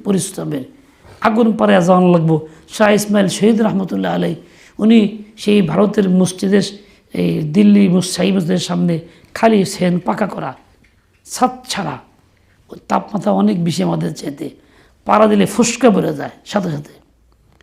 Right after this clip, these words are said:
ওই জোহরের আগে বারোটার পরে ওই ফুলের মধ্যে খালি পায়ে হাঁটা, হাঁটতেন অনেকক্ষণ পর্যন্ত। মানুষ করতো, "কি করেন?" বলে, "আগুন পাড়ানোর অভ্যাস করতেছি, জিহাদে গেলে যদি আগুন পাড়াইতে হয়, তখন যে পলায় আসতে না হয়।"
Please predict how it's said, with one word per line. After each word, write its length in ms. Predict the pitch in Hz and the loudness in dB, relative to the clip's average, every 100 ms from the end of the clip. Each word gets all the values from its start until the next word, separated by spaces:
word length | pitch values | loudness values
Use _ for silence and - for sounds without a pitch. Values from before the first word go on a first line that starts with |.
| _ _ _ _ - | _ _ _ _ 0
ওই 120 | 185 | 2
জোহরের 400 | 175 185 196 185 | 4 4 4 4
আগে 180 | 175 165 | 2 4
বারোটার 440 | 170 165 156 165 | 2 2 -2 -6
পরে 280 | 160 160 147 - - - _ | -4 -4 -4 -8 -20 -20 _
ওই 160 | 254 254 | 2 2
ফুলের 320 | - 226 208 | 2 4 4
মধ্যে 260 | 190 170 175 | 4 0 -2
খালি 260 | 165 190 | 0 -2
পায়ে 300 | 165 170 165 - _ _ - | 0 -2 -4 -8 _ _ -12
হাঁটা, 300 | - 196 190 | -10 -6 -6
হাঁটতেন 560 | - 190 - - 147 - | -4 -8 -8 -8 -8 -10
অনেকক্ষণ 440 | - 175 - 165 170 | -8 -8 -6 -10 -10
পর্যন্ত। 240 | 156 151 | -8 -8
মানুষ 280 | 170 190 - | -8 -10 -12
করতো, 240 | - - - _ _ - | -14 -14 -18 _ _ -4
"কি 120 | 285 | 0
করেন?" 300 | 247 190 156 - - - | 4 4 0 -6 -20 -6
বলে, 160 | 196 208 | 0 0
"আগুন 580 | - - 254 240 269 233 | 0 0 2 2 2 2
পাড়ানোর 380 | 233 214 214 196 | 2 2 4 2
অভ্যাস 340 | 175 190 - | 2 0 0
করতেছি, 540 | - 147 - 147 143 120 _ _ - | -6 -14 -14 -12 -12 -14 _ _ -2
জিহাদে 420 | 180 180 277 269 | 2 6 6 4
গেলে 220 | 220 233 | 4 2
যদি 180 | 226 220 | 2 0
আগুন 380 | 226 247 285 269 | 2 2 4 2
পাড়াইতে 360 | 254 208 185 | 2 2 0
হয়, 200 | 165 160 - - _ | -2 -4 -8 -14 _
তখন 140 | 214 202 | 2 4
যে 100 | 202 | 4
পলায় 320 | 208 262 226 | 4 6 6
আসতে 320 | 185 - 175 | 2 -4 -10
না 100 | 151 | -10
হয়।" 180 | - | -12